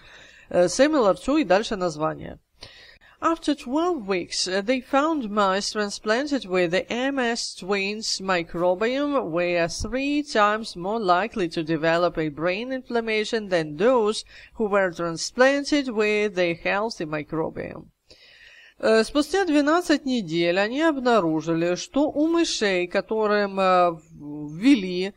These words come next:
э, микроорганизмы от, э, близнецов с рассеянным склерозом, э, в, в три раза возросла вероятность, э, заболевания, эм,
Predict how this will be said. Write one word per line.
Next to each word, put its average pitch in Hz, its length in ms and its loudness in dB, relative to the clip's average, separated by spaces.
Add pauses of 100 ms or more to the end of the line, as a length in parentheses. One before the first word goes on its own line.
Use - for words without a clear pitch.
(480)
э, 170 600 4 (680)
микроорганизмы 208 1400 2
от, 196 440 2
э, 170 200 4
близнецов 185 840 -2
с - 40 -8
рассеянным 170 720 0
склерозом, 294 760 -2
э, - 680 -16
в, 196 680 6
в - 100 -16
три 302 240 2
раза 285 580 6
возросла 220 600 4
вероятность, 190 920 0
э, 202 360 2
заболевания, 208 1400 2
эм, 156 720 0